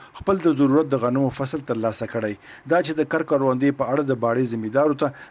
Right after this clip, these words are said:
د څه قسمه مشکلات رامخې ته دي، د دغې په هکله سیدامین نومي یو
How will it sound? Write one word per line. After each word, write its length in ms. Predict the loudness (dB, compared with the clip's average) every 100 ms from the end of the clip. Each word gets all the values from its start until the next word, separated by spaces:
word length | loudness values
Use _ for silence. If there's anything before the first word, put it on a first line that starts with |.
| -8 -6
د 100 | -4
څه 160 | -6
قسمه 200 | -4 -2 -2
مشکلات 460 | -2 0 0 0 0
رامخې 300 | 0 -2 -2
ته 20 | -2
دي، 60 | -2 -4 -16 -2
د 160 | -2 2
دغې 240 | 0 0 -2
په 100 | -4
هکله 260 | -2 -2 -2
سیدامین 420 | -4 -2 0 2 2
نومي 200 | 2
یو 100 | 2